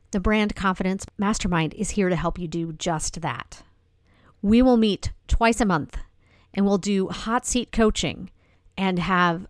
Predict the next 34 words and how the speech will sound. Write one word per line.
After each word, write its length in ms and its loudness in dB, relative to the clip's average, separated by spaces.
deep-seated 680 2
conversations 760 0
around 380 0
what 360 0
makes 320 0
your 120 0
business 400 -2
tick 280 -4
and 180 -2
how 240 2
can 200 0
we 140 4
make 260 0
it 220 -2
happen 520 -4
and 160 -2
it 100 -8
become 500 -4
a 80 -4
reality 720 0
rather 320 -2
than 240 -4
just 260 -4
an 180 -4
idea. 640 -4
Give 180 -2
me 140 0
a 60 -2
call 500 -2
or 100 0
shoot 220 -4
me 140 2
an 80 4
email 440 -2